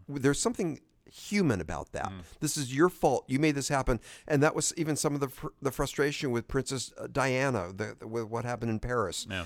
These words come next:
Speaker 1: You know, like, we need, well, well, whose fault? Fault. And sometimes, I do believe, sometimes shit happens.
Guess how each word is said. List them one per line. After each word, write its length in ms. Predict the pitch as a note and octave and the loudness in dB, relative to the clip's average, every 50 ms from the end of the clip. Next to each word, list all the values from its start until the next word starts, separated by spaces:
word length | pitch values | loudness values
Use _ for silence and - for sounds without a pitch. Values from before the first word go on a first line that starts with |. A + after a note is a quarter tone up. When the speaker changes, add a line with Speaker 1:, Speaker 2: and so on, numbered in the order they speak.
| - - | -2 0
Speaker 1:
You 80 | D3+ | 4
know, 120 | C#3+ C3+ C3 | 6 6 8
like, 200 | C3 C#3 B2 - | 6 4 4 4
we 140 | D3+ D3 | 4 4
need, 140 | C#3+ D#3 F3 F#3 | 6 6 4 6
well, 180 | E3 F3 F3 C#3+ | 6 4 4 6
well, 160 | D#3+ F3+ F3 | 6 6 6
whose 380 | F3 A#3 C#4 C4 - - - - - - - _ | 6 6 4 4 0 -2 -6 -10 -16 -20 -20 _
fault? 600 | - - - - B3 A#3 F3 - - - - - - - _ _ - | -18 -6 6 10 10 10 10 10 6 0 -8 -8 -10 -14 _ _ -20
Fault. 300 | - - G3+ F3 C#3+ - | 2 6 6 6 6 4
And 80 | - - | 0 0
sometimes, 600 | - - G#3+ C#4 D4 D#4 C#4 B3 G3 D#3 - - - | 2 2 2 2 2 2 2 2 2 0 -4 -2 2
I 100 | - C#3+ | 2 2
do 180 | C3+ A#2+ E3+ A3+ | 4 4 2 2
believe, 300 | G#3+ F#3+ C3 G#2+ F2+ F2+ | 4 2 2 0 0 0
sometimes 380 | - C#3+ C3+ - C#3+ B2+ A#2+ | 0 0 0 0 0 0 0
shit 180 | - - C3 A#2+ | 0 -2 -2 -2
happens. 500 | A#2 A#2 A2+ A2 - G2 E2+ - - - | -2 -4 -4 -4 -6 -8 -8 -6 -8 -8